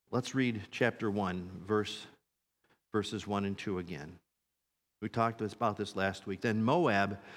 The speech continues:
rebelled against Israel after the death of Ahab, and Ahaziah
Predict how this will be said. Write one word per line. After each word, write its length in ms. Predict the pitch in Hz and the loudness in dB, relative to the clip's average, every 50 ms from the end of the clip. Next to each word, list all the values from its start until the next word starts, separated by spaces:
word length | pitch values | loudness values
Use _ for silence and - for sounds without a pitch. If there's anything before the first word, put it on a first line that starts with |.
| - - - - - | -16 -18 -18 -4 -2
rebelled 420 | 127 117 98 139 151 165 170 156 | -2 2 4 4 4 4 4 4
against 340 | 143 127 131 131 123 131 - - - | 4 4 4 2 2 0 -4 -4 0
Israel 720 | 120 135 127 110 101 101 107 104 101 98 98 98 - - | 2 2 2 0 -2 0 2 2 2 2 2 0 0 0
after 320 | 92 104 104 - - 120 107 | 0 0 0 0 -2 -2 0
the 100 | 107 101 | 0 0
death 340 | 95 110 110 110 107 - | 0 0 0 0 0 -2
of 140 | 127 113 101 | -4 -4 -2
Ahab, 540 | 104 104 101 98 92 98 92 92 95 90 87 - _ - - - - - - - - | 0 0 0 0 -2 -2 -2 -2 -4 -4 -6 -12 _ -20 -20 -20 -20 -20 -20 -10 -4
and 140 | - 107 113 | 0 2 4
Ahaziah 720 | 139 147 143 123 104 143 151 156 147 120 107 104 117 117 | 4 4 4 4 6 6 6 8 8 6 6 4 2 0